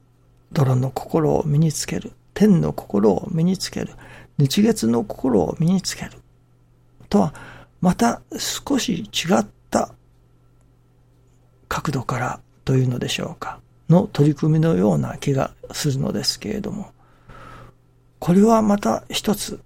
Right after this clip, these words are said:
まあ、なんと言いましょうかね。神様がこう打ち込んでこられる。そしたらそれを泥の心で受ける。神様が打ち込んでこられたのは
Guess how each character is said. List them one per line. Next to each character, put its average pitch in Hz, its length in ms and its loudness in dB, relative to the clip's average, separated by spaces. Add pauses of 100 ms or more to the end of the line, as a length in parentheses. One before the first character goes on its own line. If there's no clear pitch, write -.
(560)
ま 202 540 -6
あ、 143 40 -4
な 139 160 0
ん 131 40 -2
と - 120 -10
言 135 100 -4
い 147 40 -2
ま 143 100 -4
し - 100 -6
ょ - 100 -2
う - 20 -6
か - 180 -12
ね。 185 300 -4 (260)
神 151 220 -2
様 135 240 -4
が 131 220 -6 (1080)
こ 165 280 4
う 196 60 0
打 135 60 0
ち - 120 -2
込 160 140 -2
ん 156 80 -4
で 156 100 -6
こ - 120 -6
ら - 120 -4
れ - 120 -8
る。 - 160 -14 (340)
そ - 160 -4
し - 120 -4
た 165 120 0
ら 165 100 0
そ 156 160 -2
れ 156 60 0
を 156 160 0 (460)
泥 156 240 6
の 170 120 4
心 - 380 -4
で 156 120 -6
受 - 200 -10
け - 60 -12
る。 - 100 -16 (1080)
神 127 180 -4
様 143 320 -2
が 123 80 -4
打 139 100 -2
ち - 140 -6
込 175 140 2
ん 175 60 -2
で - 120 -4
こ - 140 -4
ら 85 100 2
れ - 80 -4
た - 160 -6
の - 100 -6
は 156 140 -10